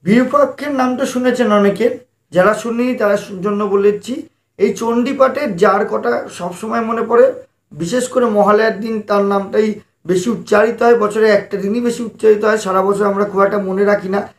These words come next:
কিন্তু রাখা উচিত। তিনি হলেন বীরেন্দ্র কৃষ্ণ ভদ্র মহাশয়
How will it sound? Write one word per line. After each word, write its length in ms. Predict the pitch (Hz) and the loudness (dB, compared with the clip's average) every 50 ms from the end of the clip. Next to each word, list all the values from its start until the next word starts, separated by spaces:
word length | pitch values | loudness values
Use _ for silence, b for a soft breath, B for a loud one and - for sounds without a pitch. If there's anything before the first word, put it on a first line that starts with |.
| _ _ _ _ | _ _ _ _
কিন্তু 220 | 196 196 202 233 | -8 -4 0 2
রাখা 340 | 220 214 202 202 202 220 226 | 2 2 2 0 -2 0 0
উচিত। 460 | 214 208 208 - - 208 185 - - - _ _ _ _ _ _ _ _ _ | 0 0 -2 -6 -6 -8 -8 -8 -8 -14 _ _ _ _ _ _ _ _ _
তিনি 200 | 208 214 233 247 | -8 -4 0 2
হলেন 240 | 247 247 262 269 269 277 277 - _ _ _ _ | 4 4 4 4 2 -2 -10 -18 _ _ _ _
বীরেন্দ্র 400 | 143 175 185 214 220 214 214 220 | -10 -2 0 0 0 0 -2 -4
কৃষ্ণ 840 | 208 - 220 190 185 - - - - - - 196 208 208 190 175 170 160 156 - | -4 -4 -10 -14 -16 -18 -20 -20 -20 -14 -8 -6 -4 -4 -4 -4 -6 -8 -8 -10
ভদ্র 380 | 131 139 156 156 156 - 196 208 | -8 -6 -6 -6 -4 -2 0 0
মহাশয় 540 | 190 180 175 175 175 175 - 202 208 240 | 0 0 -2 -2 -2 -4 -2 -2 -2 -2